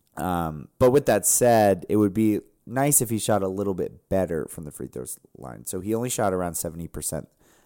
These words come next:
this past season. And his shooting overall was not great, to be honest, in his one year in college. I mean, he shot only thirty percent from the free,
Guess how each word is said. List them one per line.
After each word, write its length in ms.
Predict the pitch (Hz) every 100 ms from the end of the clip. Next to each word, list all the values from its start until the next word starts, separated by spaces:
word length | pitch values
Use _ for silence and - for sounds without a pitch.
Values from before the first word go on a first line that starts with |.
| _
this 120 | - -
past 280 | 78 67
season. 400 | - 104 101 98 - _ - - - _
And 100 | 117
his 100 | 127
shooting 260 | - 143 143
overall 400 | 139 113 104 135
was 160 | 117 98
not 160 | 87
great, 240 | - 85 -
to 80 |
be 120 | 90 87
honest, 480 | 101 95 85 -
in 120 | - 87
his 160 | 85
one 180 | 85 85
year 220 | 82 80
in 60 | 80
college. 440 | 90 87 85 85
I 40 | 82
mean, 160 | 90
he 120 | 87
shot 280 | 95 104 101
only 240 | 71 101 90
thirty 400 | 92 95 92 82
percent 440 | - 92 95 85
from 120 | 92
the 60 | 78
free, 240 | - 95